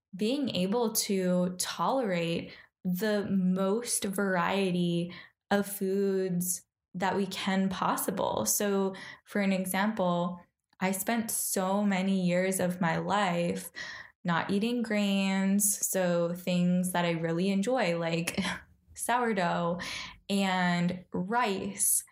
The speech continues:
you know, the oats, right? I went so many years not eating these foods that I really like because I just thought, "Oh, they just don't really work for me." <laughs> Without, like,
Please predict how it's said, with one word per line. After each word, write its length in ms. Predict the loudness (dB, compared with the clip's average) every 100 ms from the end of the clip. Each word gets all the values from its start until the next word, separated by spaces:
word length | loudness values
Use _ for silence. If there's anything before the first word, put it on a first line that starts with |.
| _
you 80 | -2
know, 160 | 0 0
the 480 | 0 2 2 -2 -6 -12 -6
oats, 600 | -2 0 -2 -4 0 0
right? 320 | 2 0 0 0
I 120 | 0
went 300 | 2 0 -4
so 220 | -2 0
many 240 | 2 2 0
years 560 | 0 0 2 0 -2 -6 -14 -18 _
not 340 | 0 2 2 0
eating 320 | 0 2 2
these 240 | 2 0
foods 300 | 0 0 0
that 140 | 2 2
I 60 |
really 340 | 2 2 2 2
like 400 | 2 0 -2 -2
because 800 | -2 -2 0 2 2 2 -2 -4 -12 -14 -18 _
I 120 | 0
just 300 | 0 0 -2
thought, 360 | 0 2 2 -2 -8 _ _ _
"Oh, 280 | -2 0 0
they 200 | 0 0
just 540 | 0 0 0 -2 -6 -4
don't 400 | 0 0 -2 -2
really 300 | 0 0 0
work 400 | 0 -2 -2 -4
for 260 | 0 0
me." 480 | 0 0 0 0 0 0
<laughs> 800 | -2 -2 -2 0 2 2 2 -2
Without, 360 | -2 2 2 2
like, 440 | 2 0 -4 -12